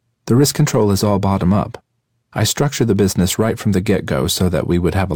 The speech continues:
lots of diversification. For example, on the fixed income side, I hire specialists. I have a specialist in Scandinavian rates, a specialist in the short end,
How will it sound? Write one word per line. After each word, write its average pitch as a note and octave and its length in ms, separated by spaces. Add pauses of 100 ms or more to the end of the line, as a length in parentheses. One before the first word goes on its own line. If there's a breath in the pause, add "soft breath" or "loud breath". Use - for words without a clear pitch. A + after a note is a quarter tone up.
(120)
lots - 180
of F#2+ 80
diversification. - 960 (600)
For D3+ 180
example, G2+ 600 (380)
on A#2 160
the G2 80
fixed - 300
income G#2+ 380
side, D#2 380 (260 soft breath)
I A2+ 100
hire F2 260
specialists. - 880 (640)
I A2 80
have A2+ 180
a F2+ 60
specialist G2 640
in F2 100
Scandinavian F2+ 800
rates, D#2 480 (300)
a - 80
specialist F2+ 580
in F2+ 80
the D2+ 80
short G#2+ 280
end, E2 340